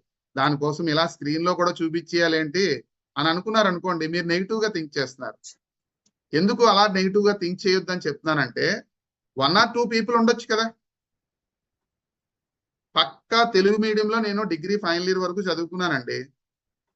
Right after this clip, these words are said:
ప్రొఫెషనల్ క్వాలిఫికేషన్ లోకి వెళ్ళేసరికి చాలా పెద్ద సినిమా కనిపించింది నాకు ఒక్కసారి ఇంగ్లీష్ అనేటప్పటికి. అలా మీలో one or two people maybe బిజీగా ఉండి,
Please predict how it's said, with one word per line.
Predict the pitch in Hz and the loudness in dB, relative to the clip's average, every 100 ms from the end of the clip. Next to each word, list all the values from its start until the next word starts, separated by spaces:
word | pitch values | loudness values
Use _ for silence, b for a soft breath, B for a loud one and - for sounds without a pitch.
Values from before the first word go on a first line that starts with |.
| - | -4
ప్రొఫెషనల్ | 151 175 196 214 208 | -2 0 2 4 4
క్వాలిఫికేషన్ | 196 196 190 196 196 196 | 4 4 2 0 0 0
లోకి | 196 185 | -4 -2
వెళ్ళేసరికి | 180 190 196 190 180 - | -2 0 -2 -2 -4 0
చాలా | 143 170 180 _ _ _ 147 | 0 0 -2 _ _ _ -8
పెద్ద | 143 180 | -6 -6
సినిమా | 170 175 208 | -4 0 2
కనిపించింది | 196 185 190 190 165 | 2 -2 -4 -6 -4
నాకు | 131 - | -4 -4
ఒక్కసారి | 123 - 175 190 190 | -10 -8 -4 0 2
ఇంగ్లీష్ | 170 165 175 165 | 2 0 -2 -2
అనేటప్పటికి. | 156 151 143 123 - 113 _ _ _ _ - | -2 -2 -6 -10 -16 -20 _ _ _ _ -6
అలా | 131 196 | 2 2
మీలో | 226 202 214 240 | 4 4 6 6
one | 151 151 | 6 4
or | 214 | 2
two | 208 220 214 | 2 -2 -4
people | 202 202 208 139 | -4 0 0 2
maybe | 143 170 190 196 135 - _ _ _ _ _ _ _ _ | 2 2 0 0 0 -6 _ _ _ _ _ _ _ _
బిజీగా | 131 135 196 202 208 | -2 0 0 2 4
ఉండి, | 202 190 185 190 151 113 | 4 2 2 2 2 -2